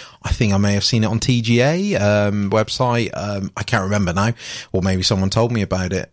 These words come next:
But it's funny when you see something and you start using it, and then obviously it draws your eye to it, and you think, "Oh yeah, other people have started talking about that." And then you go on, oth-, you know, you go on Reddit, and then other people mention it, and obviously you see this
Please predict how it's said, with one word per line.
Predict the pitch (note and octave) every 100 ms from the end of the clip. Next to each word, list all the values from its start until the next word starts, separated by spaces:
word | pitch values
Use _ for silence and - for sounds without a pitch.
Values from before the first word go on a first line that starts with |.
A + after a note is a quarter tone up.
| _ G#2
But | B2 A2+
it's | - -
funny | D#3 C#3
when | A2+ A#2
you |
see | G#2+ C#3+ C#3+
something | - G2 - F#2+ F#2+ F#2+
and | G#2+ G2
you | G2 F#2+
start | - G2
using | G#2 A2 G2 F2
it, | B1+
and | F#2+
then | G2+ F#2+
obviously | G2 A2
it | F#2
draws | G#2+ G#2+ G2+
your | F#2+ G#2
eye | G#2
to | G2+ E2
it, | D#2
and |
you | F2+
think, | G#2+ -
"Oh | A3
yeah, | G#3+ E3+
other | F#3+ A3
people | C4+ D4 G2+
have | F2+
started | - F#2 F2 F#2+ - - - -
talking | G#2 F#2+ F2+
about | E2+ -
that." | G2 F2+
And | G2+
then | G2
you | F#2+
go | G2+
on, | F#2 G2+
oth-, | A#2 A#2
you | A2
know, |
you | F2
go | F#2
on | F#2+ C3
Reddit, | F3+ A#2+ D#2+
and | G#2
then | B2
other | A3 -
people | B2 F#2 F2+
mention | F2+ - -
it, | F#2
and | G2+
obviously | G2 - G2+
you |
see | F#2 G#2+
this | G2+ -